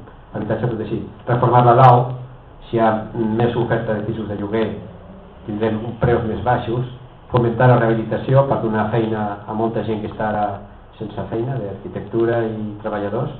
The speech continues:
de rehabilitació, però subvencionada, clar, la rehabilitació jo la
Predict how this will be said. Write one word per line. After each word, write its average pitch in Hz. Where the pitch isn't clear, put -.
de 107
rehabilitació, 95
però 139
subvencionada, 117
clar, 123
la 101
rehabilitació 107
jo 113
la 113